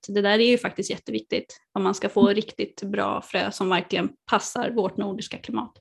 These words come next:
Speaker 2: Jag tror jag måste nämna en sak till också. Vi har ju i Sverige den, den här Bjurholmsmoroten.
Speaker 1: Mhm, den har jag aldrig hört talas om. <laughs>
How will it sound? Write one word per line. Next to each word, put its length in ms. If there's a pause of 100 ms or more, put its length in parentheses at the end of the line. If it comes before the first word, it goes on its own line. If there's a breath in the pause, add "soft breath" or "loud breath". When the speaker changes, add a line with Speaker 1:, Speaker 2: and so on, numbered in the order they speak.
(200 soft breath)
Speaker 2:
Jag 220
tror 80
jag 100
måste 260
nämna 360
en 200
sak 260
till 280
också. 240
Vi 120
har 260
ju 280
i 120
Sverige 480
den, 160 (300)
den 280
här 220
Bjurholmsmoroten. 2000 (220)
Speaker 1:
Mhm, 560
den 120
har 80
jag 100
aldrig 260
hört 120
talas 420
om. 500
<laughs> 240